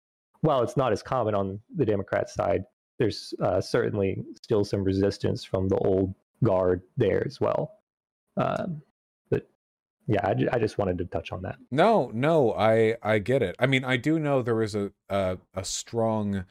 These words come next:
Speaker 2: contingent of young Republicans who are all, you know, avid Ben Shapiro watchers, but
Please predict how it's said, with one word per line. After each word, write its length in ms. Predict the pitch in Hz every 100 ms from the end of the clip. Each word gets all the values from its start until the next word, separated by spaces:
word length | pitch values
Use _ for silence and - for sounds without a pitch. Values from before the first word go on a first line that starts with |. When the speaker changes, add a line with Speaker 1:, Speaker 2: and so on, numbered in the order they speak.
| _ _ _
Speaker 2:
contingent 760 | - 101 - 120 117 - 98 85
of 480 | - 92 87 80 82 _ _ _ _ -
young 500 | 95 110 110 107 92
Republicans 880 | 90 - 104 101 87 87 78 80 -
who 120 | 90
are 100 | 90
all, 380 | 90 92 87 92
you 120 | 98
know, 260 | 87 82 - _ _ _
avid 380 | 98 98 101 82
Ben 220 | 98 95
Shapiro 540 | 92 - - 101 95 87
watchers, 680 | 80 76 71 76 71 69
but 260 | - 85